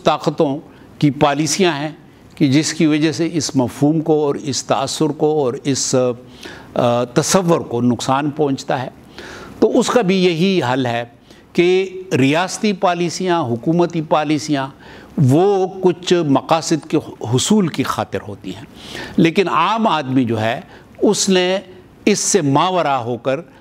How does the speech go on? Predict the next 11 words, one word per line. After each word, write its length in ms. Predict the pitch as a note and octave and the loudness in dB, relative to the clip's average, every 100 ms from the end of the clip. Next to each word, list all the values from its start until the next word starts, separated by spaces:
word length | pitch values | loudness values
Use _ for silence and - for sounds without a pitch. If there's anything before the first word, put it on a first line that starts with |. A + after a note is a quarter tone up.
| - - - | -20 -8 -2
अपने 320 | F3 F#3+ F#3+ | 0 2 2
लिए 340 | F3+ F3+ F3+ F3+ - - - | 2 0 -2 -4 -20 -14 -2
और 140 | C#3 | 0
अपने 300 | D3 C#3+ D#3 D3+ | 0 0 -2 0
आसपास 520 | D#3 D3+ - C3+ C3 | -2 -4 -2 -2 -2
के 120 | - C#3+ | -2 0
माहौल 400 | B2 A2 C#3 D3 | 0 0 0 0
के 160 | B2+ | -2
लिए 160 | A2 A2 | -2 -4
सोचना 440 | - A#2+ A2+ A2+ | -2 -2 -2 -2
होगा। 340 | G#2 G#2+ A#2+ | -2 -2 -4